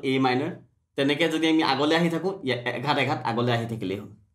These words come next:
যেনেকে চি ৰিলেটিভ মাইনৰ, এ ৰিলেটিভ মাইনৰ যদি নাজানে, ৰিলেটিভ মাইনৰ ওপৰতো মই এটা এপিছ'ড কৰি থোৱা আছে।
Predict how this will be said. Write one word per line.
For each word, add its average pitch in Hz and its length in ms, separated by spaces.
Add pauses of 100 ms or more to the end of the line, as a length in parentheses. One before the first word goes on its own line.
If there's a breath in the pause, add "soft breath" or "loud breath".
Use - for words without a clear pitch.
(260)
যেনেকে 135 240
চি 156 260
ৰিলেটিভ 156 420
মাইনৰ, 147 340
এ 139 80
ৰিলেটিভ 147 340
মাইনৰ 185 360
যদি 202 140
নাজানে, 180 300
ৰিলেটিভ 135 300
মাইনৰ 151 320
ওপৰতো 151 320
মই 156 200
এটা 139 140 (140)
এপিছ'ড 123 360
কৰি 113 180
থোৱা 87 160
আছে। 82 200